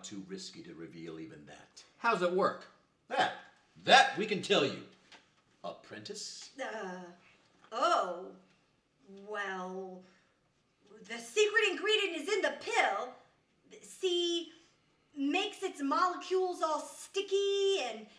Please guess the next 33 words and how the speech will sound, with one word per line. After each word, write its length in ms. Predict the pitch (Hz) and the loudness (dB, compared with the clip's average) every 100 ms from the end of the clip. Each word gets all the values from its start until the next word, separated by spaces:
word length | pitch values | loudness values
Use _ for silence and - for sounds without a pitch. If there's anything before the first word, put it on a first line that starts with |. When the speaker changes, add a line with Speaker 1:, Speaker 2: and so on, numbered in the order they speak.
| _ | _
Speaker 3:
and 160 | 240 277 | -4 -2
when 120 | 370 | 0
they 100 | 262 | -2
come 260 | - 370 370 | -2 -2 -2
in 100 | 294 | -4
contact 500 | 349 370 370 320 302 | -2 -2 0 -2 -4
with 120 | - | -10
the 80 | 285 | -10
things 400 | - 339 359 330 | -6 -4 -4 -4
in 80 | |
your 140 | 285 240 | -2 -2
body 840 | - 349 392 403 392 381 381 359 302 | 2 8 8 8 6 6 4 2 -2
that 120 | 269 | -2
are 140 | 247 | -2
making 320 | 254 320 330 | -4 -6 -6
you 120 | 285 247 | -8 -10
sick, 340 | - 415 381 - - - | -4 -4 -4 -12 -20 -10
it, 240 | 277 269 - | -6 -6 -6
it, 280 | 262 247 - | -2 -2 -2
it 500 | 262 240 196 - - | -4 -4 -4 -16 0
bounds 480 | 349 381 392 381 - - | 8 10 10 4 0 -6
to 140 | 247 | -6
them. 120 | 190 196 | -6 -6
Speaker 1:
Binds 540 | 101 110 110 104 101 | -4 -4 -6 -10 -12
to 120 | 104 | -12
them? 320 | 98 104 107 110 | -8 -8 -8 -6
Speaker 3:
Right. 160 | 220 190 - - _ | -4 -4 -8 -20 _
Binds 520 | 381 403 440 440 415 403 | 12 12 12 6 -2 -6
to 100 | 349 | -4
them, 340 | 247 214 220 240 - - _ | -2 -2 -4 -6 -16 -20 _
and 360 | 277 277 269 262 - 220 | 0 0 0 -6 -12 -8
when, 580 | 277 277 277 269 269 269 269 _ _ _ | -4 0 0 0 -4 -6 -14 _ _ _
um, 160 | 214 220 | -14 -14